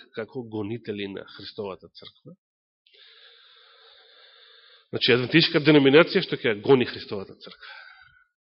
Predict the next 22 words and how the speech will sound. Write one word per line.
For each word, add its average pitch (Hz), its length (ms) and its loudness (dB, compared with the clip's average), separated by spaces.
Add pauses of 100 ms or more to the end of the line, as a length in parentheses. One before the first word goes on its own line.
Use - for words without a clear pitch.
(680)
Ќе 120 80 -4
се 139 160 0
откаже 143 320 2
од - 80 -4
саботата 139 540 -2 (840)
и 135 140 2 (800)
ќе 135 140 -4
се 123 80 -2
откаже 107 420 -6
од 104 240 -8
вистината 98 540 -10
воопшто. - 480 -14 (1900)
Тоа 156 180 6
е 143 60 2
специјалната 131 640 -2
класа 131 340 0
која 117 240 -2
што - 160 -6
ја 95 140 -6
осудува 104 420 -10
третиот 95 460 -12
ангел. 92 380 -16